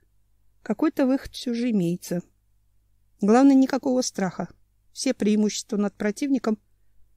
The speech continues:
надо использовать полностью, даже если они мнимые.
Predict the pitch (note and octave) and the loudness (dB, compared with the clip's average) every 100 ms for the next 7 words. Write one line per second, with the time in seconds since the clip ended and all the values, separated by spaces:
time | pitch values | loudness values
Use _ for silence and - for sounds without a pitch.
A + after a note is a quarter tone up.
0 | _ G#3 D4+ D4 B3+ - A#3+ A#3 B3 - | _ 4 6 6 2 0 -2 0 -4 -6
1 | - G3 F#3+ G3 - - F3 G3+ G3+ G3+ | -4 0 0 -2 -6 -6 -2 -2 -2 -2
2 | G#3 - G3+ G#3+ G3 F3 F3+ F3+ F3 | -2 -4 -2 0 2 2 0 0 -2